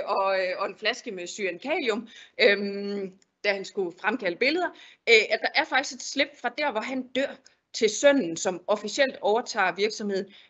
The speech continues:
øh, faktisk bliver gammel nok til at praktisere som fotograf. Og i de mellemliggende år er der jo ikke rigtig, øh, så mange, øh, andre muligheder, end at, at det er så kvinden, der, øh, sen-,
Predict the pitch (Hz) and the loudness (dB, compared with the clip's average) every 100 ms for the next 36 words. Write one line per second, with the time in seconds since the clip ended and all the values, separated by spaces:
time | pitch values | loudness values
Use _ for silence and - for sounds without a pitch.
0 | - 190 180 175 175 170 - 185 - 233 | -2 2 4 2 2 -2 2 2 2 -4
1 | - - 196 - - 214 233 220 175 - | -4 4 2 2 0 2 4 4 2 0
2 | - 175 170 _ _ _ _ 185 180 - | -2 -2 -2 _ _ _ _ 0 0 2
3 | 180 - 165 233 196 160 165 165 175 165 | 0 -2 -4 2 4 2 -6 -8 -8 -4
4 | 196 190 190 214 269 262 247 277 254 - | 0 0 0 0 2 4 4 4 0 0
5 | - 240 - 220 196 190 220 240 190 185 | 2 2 4 4 4 4 2 4 0 0
6 | 220 - 196 180 185 233 - 190 208 214 | -4 -2 2 2 0 -4 2 4 4 2
7 | 170 180 - - _ - 220 240 214 226 | 0 -2 -8 -20 _ 0 0 0 -4 -4
8 | 226 185 180 175 - - 254 262 254 - | -2 -2 -4 -6 -10 -2 -2 0 -4 0
9 | 208 233 240 196 170 - 165 156 160 156 | 0 0 0 0 -2 -6 -8 -6 -8 -8
10 | - 165 202 | -10 -6 -4